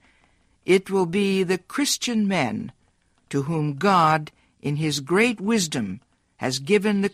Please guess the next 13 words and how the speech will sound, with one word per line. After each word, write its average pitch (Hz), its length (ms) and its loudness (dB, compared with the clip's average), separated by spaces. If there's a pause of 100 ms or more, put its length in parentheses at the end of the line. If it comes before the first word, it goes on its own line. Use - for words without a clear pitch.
(100)
control 190 680 2
of 156 180 -2
the 180 80 -4
property 175 720 -2
interests 147 720 -4 (380)
of 139 160 -4
this 151 240 -4
country." - 580 -6 (1300)
This 240 440 2
self-serving 208 1040 0
use 180 400 0
of 135 200 -4
religion 147 680 -2